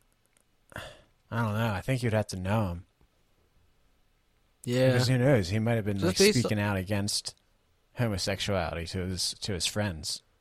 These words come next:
Speaker 1: Who knows?
Speaker 2: Oh, okay. That's true.
Speaker 1: Yeah.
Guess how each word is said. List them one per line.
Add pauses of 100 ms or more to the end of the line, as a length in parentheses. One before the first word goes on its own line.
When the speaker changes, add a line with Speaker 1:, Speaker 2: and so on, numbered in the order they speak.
Speaker 1:
Who
knows? (1500)
Speaker 2:
Oh,
okay. (180)
That's
true.
Speaker 1:
Yeah.